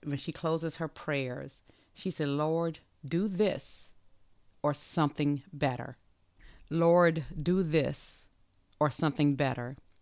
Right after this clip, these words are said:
So whatever it is that you're praying for, sometimes we pray too small, and God says, "I have so much for, more for you."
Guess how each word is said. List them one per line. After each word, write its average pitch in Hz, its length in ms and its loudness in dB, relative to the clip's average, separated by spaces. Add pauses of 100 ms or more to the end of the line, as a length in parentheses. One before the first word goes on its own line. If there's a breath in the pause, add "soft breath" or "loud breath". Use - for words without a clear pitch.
(320 loud breath)
So - 160 4
whatever 196 440 8
it 180 200 4
is 160 300 4
that - 180 0
you're 151 80 2
praying 165 420 2
for, 127 440 -6 (720)
sometimes 190 640 2
we 180 220 4
pray 160 280 2
too 165 180 -4
small, - 520 -2 (640 soft breath)
and 147 160 2
God 160 280 4
says, 147 260 -2
"I 165 60 2
have 156 220 -2
so - 140 -6
much 139 220 -2
for, 139 260 -6
more 147 320 -2
for - 160 -8
you." 131 280 -4